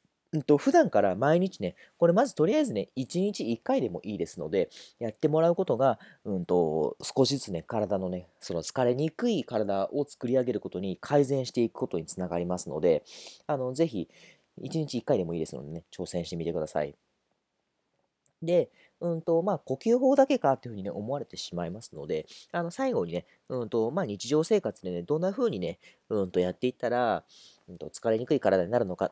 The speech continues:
ならないのかな、あ、ごめんなさい、疲れにくい体になるのかなっていうのをね、あの、最後ちょこっとだけお話をして、今日最後終わりにしたいと思います。最後ね、五点だけお話をしていきたいと思います。えーと、一つ目です。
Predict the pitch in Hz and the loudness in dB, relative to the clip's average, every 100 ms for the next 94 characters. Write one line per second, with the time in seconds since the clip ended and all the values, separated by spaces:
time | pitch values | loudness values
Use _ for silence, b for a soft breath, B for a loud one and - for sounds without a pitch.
0 | - 120 135 180 120 107 143 - - 139 | 0 2 4 4 2 0 -2 -4 -8 -8
1 | 147 101 82 - 180 190 233 175 139 143 | -8 -10 -10 2 4 6 4 4 2 2
2 | 143 120 131 95 98 120 - _ _ 202 | 0 4 4 4 0 -2 -8 _ _ 2
3 | 202 117 87 - B B - 131 113 147 | 2 2 -2 -8 B B -4 -4 0 2
4 | 101 - 135 139 123 101 104 113 120 139 | 2 2 2 4 4 4 4 2 2 2
5 | 175 - 95 107 87 87 87 92 90 - | 0 2 0 2 2 2 2 0 0 -4
6 | 95 85 76 80 - - 226 143 131 b | -4 -4 -10 -10 -6 -2 -2 -2 -8 b
7 | b - 151 156 165 107 90 85 92 82 | b -4 -2 2 0 0 -6 -6 -6 -6
8 | - 87 - 85 101 92 143 120 80 80 | -4 -4 -4 -4 -4 0 0 0 -2 -4
9 | 82 - _ B B B 160 156 147 143 | -8 -12 _ B B B -4 -2 -2 -4
10 | - 170 117 | -4 -4 -4